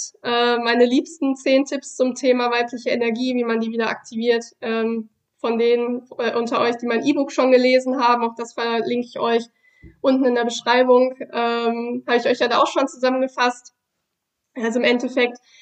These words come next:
alles, was ihr so in den Episoden erfahren werdet, wie gesagt, oder auf Instagram, basiert auf meinen eigenen erprobten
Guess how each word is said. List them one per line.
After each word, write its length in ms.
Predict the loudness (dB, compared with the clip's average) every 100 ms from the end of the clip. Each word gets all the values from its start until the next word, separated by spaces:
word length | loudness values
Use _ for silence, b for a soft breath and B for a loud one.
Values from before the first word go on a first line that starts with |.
| b 2
alles, 260 | 2 4
was 160 | 0 2
ihr 160 | 2
so 280 | 6 6 6
in 200 | 4 2
den 140 | 2 2
Episoden 520 | 0 -2 0 2 2
erfahren 440 | 0 0 2 2
werdet, 380 | 2 2 0 -2
wie 60 | -8
gesagt, 340 | -4 -4 -4
oder 120 | -4
auf 100 | -4
Instagram, 580 | -4 -6 -4 -2 0 0
basiert 320 | -2 -2 -4
auf 140 | -4 -4
meinen 260 | -2 0
eigenen 560 | 2 2 4 4 4 2
erprobten 960 | -8 -8 2 2 2 0 2 4 2